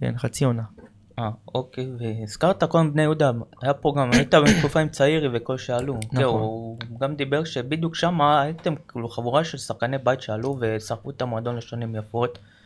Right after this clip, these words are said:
Speaker 2: וגם אתה רואה את מחלקת הנוער, כאילו, אתה לא רואה שחקן שיוצא מבני יהודה, שכמו שהתקופה שלכם, ששרפו את המועדון.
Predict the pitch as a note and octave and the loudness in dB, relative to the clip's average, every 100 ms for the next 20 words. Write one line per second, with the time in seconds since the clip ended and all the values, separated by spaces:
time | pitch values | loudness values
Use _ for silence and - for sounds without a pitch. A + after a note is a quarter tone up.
0 | - _ - - G2+ A2 A#2 A2 D3 - | -20 _ -20 -14 -6 -2 2 2 2 -2
1 | A2+ C#3 E3 D3 - B2+ C#3+ B2+ A2+ G#2+ | -2 -2 -2 -2 0 2 2 0 -2 0
2 | G#2+ A2+ D3+ F#3 F3+ A#2+ - C3+ C#3 A2+ | 0 0 0 -2 -2 -4 0 0 0 -4
3 | B2+ A#2+ A#2 A#2+ A#2 C#3 E3+ E3+ - A#2 | -4 -4 -4 -4 -2 -2 -2 -2 -2 -2
4 | A2+ A2 A2 G#2+ C3 B2 B2 A2+ A2 G#2 | 0 0 -2 -4 -4 -4 -2 0 -2 -4
5 | A#2 - - A2 G#2 D3 F3 E3+ A2+ - | -4 -2 0 0 0 0 0 0 -4 -2
6 | A2 B2 B2+ A#2 A2 A2 G#2+ G2+ | -2 0 -2 -2 -2 -2 -4 -4